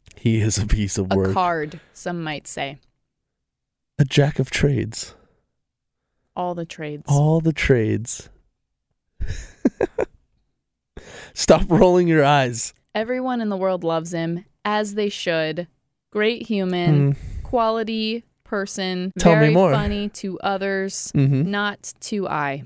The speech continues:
Speaker 1: Mm.
Speaker 2: I've lived with this man for twenty-three years of my life,
Speaker 1: Mm-hmm.
Speaker 2: and I'm over him.
Speaker 1: Just over him.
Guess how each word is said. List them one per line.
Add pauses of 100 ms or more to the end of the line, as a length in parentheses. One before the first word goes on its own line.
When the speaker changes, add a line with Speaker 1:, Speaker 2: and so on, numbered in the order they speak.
Speaker 1:
Mm. (220)
Speaker 2:
I've
lived
with
this
man
for
twenty-three
years
of
my
life, (440)
Speaker 1:
Mm-hmm.
Speaker 2:
and (760)
I'm
over
him. (320)
Speaker 1:
Just
over
him.